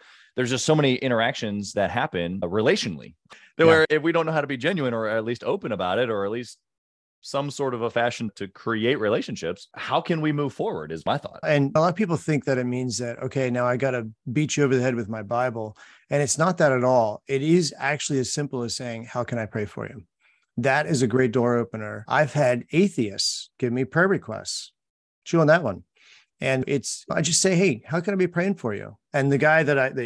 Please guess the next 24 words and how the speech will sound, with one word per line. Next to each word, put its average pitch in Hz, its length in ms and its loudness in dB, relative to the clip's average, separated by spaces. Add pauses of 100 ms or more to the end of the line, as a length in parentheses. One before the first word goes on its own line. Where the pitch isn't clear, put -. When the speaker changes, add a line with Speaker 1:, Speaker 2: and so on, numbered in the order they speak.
(140)
Speaker 2:
atheist 160 420 -6
that 139 120 -2
I 143 100 -2
asked 156 260 -4
this, 185 160 -6
he's 139 160 -4
like, 123 180 -2
"I 113 40 -8
guess - 260 -8
what's 135 180 -2
it 143 80 -2
gonna 120 160 0
hurt?" 127 320 0 (640)
And, 135 240 0
but 135 120 2
what 139 160 4
it 117 100 2
does 160 320 -2
then 123 220 -10
is 107 260 -10
I 107 140 -10
pray 135 260 0
for 117 260 -2
him. 156 260 -8